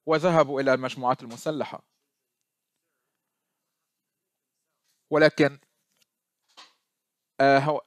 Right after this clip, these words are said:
ه-، ه-، هذه البرامج يجب أن تلتزم مع الأطفال وتبدأ بوضع استراتيجية واضحة. للأسف لم يكن لأحمد أن، آم، ي-، آم،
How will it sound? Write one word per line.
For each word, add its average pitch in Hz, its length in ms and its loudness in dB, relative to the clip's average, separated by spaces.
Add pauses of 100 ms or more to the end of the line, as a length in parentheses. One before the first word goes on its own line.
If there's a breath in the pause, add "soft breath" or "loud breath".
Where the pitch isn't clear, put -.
(100)
ه-، 147 40 0 (220)
ه-، 156 260 4
هذه 165 400 4
البرامج 131 580 -2
يجب 147 360 -2 (160)
أن 143 280 0 (120)
تلتزم 160 420 -2
مع 131 180 0
الأطفال 139 600 -2 (1080)
وتبدأ 156 600 2
بوضع 147 800 -2
استراتيجية 143 500 -6
واضحة. 143 540 -4 (840)
للأسف 160 600 2
لم 175 300 0
يكن 170 260 -4
لأحمد 143 420 -2
أن، 135 380 -6 (920)
آم، 127 540 4 (120)
ي-، 131 320 -10
آم، 120 600 0